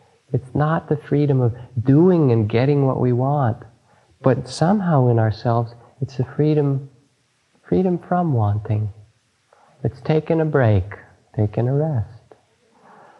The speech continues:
Doesn't mean that you're not gonna have lots of desires still. You will, I do.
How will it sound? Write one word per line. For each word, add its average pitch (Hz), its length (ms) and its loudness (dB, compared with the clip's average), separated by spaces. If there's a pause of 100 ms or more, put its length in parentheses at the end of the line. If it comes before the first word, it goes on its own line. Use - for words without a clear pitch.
(800)
Doesn't 233 320 4
mean 214 220 6
that 185 80 4
you're 165 120 4
not 170 200 4
gonna 170 140 4
have 151 100 2
lots 165 340 4
of 160 100 0
desires 135 640 4
still. 95 480 2 (1200)
You 123 120 2
will, 120 420 4
I 113 200 2
do. 113 440 2